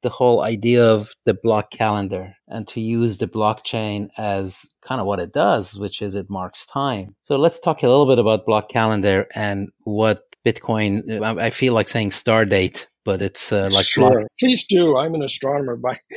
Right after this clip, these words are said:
Speaker 2: <laughs> astrophysicist by training.
Speaker 1: <laughs>
Speaker 2: So calendars become naturally because calendars are based on three cycles, the Earth's rotational cycle,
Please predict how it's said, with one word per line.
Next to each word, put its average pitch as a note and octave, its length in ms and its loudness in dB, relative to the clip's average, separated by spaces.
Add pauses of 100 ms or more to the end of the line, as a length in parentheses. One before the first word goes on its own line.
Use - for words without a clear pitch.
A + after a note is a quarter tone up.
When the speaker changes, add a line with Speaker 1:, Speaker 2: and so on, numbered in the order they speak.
Speaker 2:
<laughs> - 280 -14
astrophysicist E3 920 2
by D3 140 4
training. D3 640 2
Speaker 1:
<laughs> - 40 2 (500)
Speaker 2:
So D3+ 400 4 (140)
calendars F#3 600 0 (220)
become D3 340 -4
naturally A#2 760 -6
because B2 760 -6 (120)
calendars C#3 520 -8
are A#2 60 -8
based A#2 480 -8
on A2 360 -10 (280)
three B2 160 2
cycles, A#2+ 640 -4
the A2 80 -2
Earth's A2+ 320 -4
rotational A2+ 520 -8
cycle, A2 600 -8